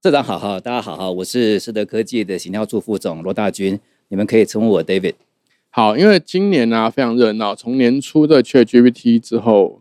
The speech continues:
Speaker 2: ，A I就开始占领了各大媒体的版面。世德科技当然在产业的第一线嘛，我有注意到世德科技在今年一开始就直接点名五G和六G，这当然属于通讯领域的，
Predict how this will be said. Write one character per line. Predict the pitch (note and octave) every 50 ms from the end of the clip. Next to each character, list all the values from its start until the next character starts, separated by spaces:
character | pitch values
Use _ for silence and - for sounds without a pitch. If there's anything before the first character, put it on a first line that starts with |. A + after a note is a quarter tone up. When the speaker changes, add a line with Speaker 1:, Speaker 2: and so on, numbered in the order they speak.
| _ _ -
Speaker 2:
，A | - B2 A#2+
I | A#2+ A#2+ A#2+
就 | A#2+ A#2
开 | - A#2+ A2
始 | A2 G2 F#2 _
占 | - C#3+ B2+ A2+ G2 F#2+
领 | E2+ D#2+ D#2 D2
了 | B1 A#1+
各 | - - A2+ G2+
大 | A2+ G#2+ G2+
媒 | F#2+ D#2+ D#2+
体 | E2+ _ - F#2 -
的 | - - _
版 | - D#2 - _ -
面。 | F2 F#2 C#2+ - _ _ _ _ -
世 | - -
德 | C#3+ B2
科 | A2+ - B2
技 | A#2+ B2 A#2+
当 | - B2+ A#2
然 | G#2+
在 | A2 A#2
产 | - - - F2+
业 | A2 G#2+
的 | G#2
第 | F2+ - A2 G#2+ A2+
一 |
线 | - - - - A#2 -
嘛， | C2+ _ _ _ _ _ _ _
我 | - C3+
有 | B2 G#2+
注 | - B2+ A#2+
意 | A#2
到 | A#2+ A2+ A2
世 | - - C#3+
德 | A#2 A2+
科 | - - A#2+ A#2
技 | A#2 - - C3 A2 - _ _ _ _ _ _ _
在 | - - C3 A#2+ A2+
今 | - - - C#3 C#3+
年 | C3+ A2+ G#2+
一 |
开 | A2 - - A#2 A#2+ A#2
始 | G#2 - G#2
就 | - A#2
直 | - -
接 | - A2+ A#2
点 | A#2 - G2+ F2+
名 | F#2 F2+ -
五 | - G2+ G2
G | - - A2 A2+
和 | B2 B2 A2 G#2+
六 | A2 G#2 F#2 E2
G， | - - - - D2+ C#2+ - _ _ _ _ _ -
这 | C#3+
当 | C#3 B2+
然 | A#2+
属 | A2 - G#2
于 | G#2+
通 | _ - A#2+ A#2+
讯 | A2+ - A#2 G#2 F#2
领 | C#2+ A#1+
域 | D#2 G2 G2+ F2+
的， | - A1+ G#1+